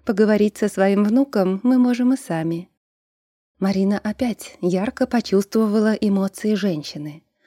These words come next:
Если вначале она была просто насторожена, то теперь появилась какая-то холодность. Но что послужило причиной,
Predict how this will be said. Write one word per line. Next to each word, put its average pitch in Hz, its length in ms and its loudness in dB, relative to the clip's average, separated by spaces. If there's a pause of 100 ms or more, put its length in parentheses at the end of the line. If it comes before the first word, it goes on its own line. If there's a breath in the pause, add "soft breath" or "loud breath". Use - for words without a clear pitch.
(360)
Если 196 340 -2
вначале 170 840 0
она 190 240 0
была 180 200 2
просто 170 380 0
насторожена, 175 840 -2 (440)
то 170 120 -4
теперь 254 460 -4
появилась 254 580 2
какая-то 247 480 -2
холодность. 170 800 -2 (400)
Но 185 240 0
что 180 240 2
послужило 185 520 2
причиной, 175 720 0